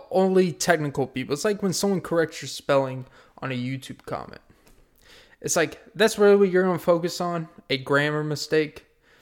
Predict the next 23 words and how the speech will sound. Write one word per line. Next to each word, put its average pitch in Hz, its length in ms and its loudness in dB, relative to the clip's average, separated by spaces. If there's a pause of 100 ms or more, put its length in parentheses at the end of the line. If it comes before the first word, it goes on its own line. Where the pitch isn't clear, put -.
Because 143 340 4
I 139 160 2
put 139 600 -2
gear 156 540 2 (520)
instead 139 460 0
of 135 340 -2
gar, 156 640 4 (160)
because 143 300 -2
I 139 60 2
put 160 180 -4
an - 60 -8 (120)
A 156 240 4
instead 156 300 0
of 135 80 -4
an - 80 -4 (120)
E, 170 240 -2
when 160 180 -2
the - 200 -10
A 165 340 4 (300)
is, 135 140 -4
like, 139 140 2
literally, 156 520 6
like, - 380 -2